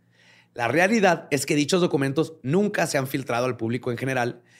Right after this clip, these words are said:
y no hay manera de que alguien que no esté muy arriba en la cadena del mando de la cienciología compruebe tal cosa.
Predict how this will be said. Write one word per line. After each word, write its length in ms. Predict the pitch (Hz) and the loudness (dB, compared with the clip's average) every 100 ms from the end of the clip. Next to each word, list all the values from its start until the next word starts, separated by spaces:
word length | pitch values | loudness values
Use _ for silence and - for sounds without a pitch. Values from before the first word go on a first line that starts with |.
| - | -8
y 100 | 143 | -2
no 240 | 151 151 156 | 0 2 4
hay 100 | 170 | 2
manera 340 | 170 151 151 | 2 2 2
de 120 | 147 | 2
que 100 | 143 | 0
alguien 360 | 127 127 139 135 | -2 0 -2 -4
que 180 | - 110 | -4 -2
no 120 | 135 | -2
esté 220 | 117 131 | -2 -4
muy 200 | 104 147 | -2 0
arriba 260 | 160 160 165 | 0 2 0
en 100 | 151 | 0
la 120 | 135 | -2
cadena 320 | 123 131 156 | -2 -2 0
del 180 | 160 139 | 0 0
mando 340 | 127 139 147 | -2 -2 -2
de 60 | 143 | -2
la 100 | 139 | -4
cienciología 680 | 170 170 208 180 175 170 | -4 -4 -2 -2 -2 -6
compruebe 420 | - 117 98 110 117 | -6 -10 -6 -6 -6
tal 200 | 104 107 | -8 -10
cosa. 260 | 95 - | -12 -14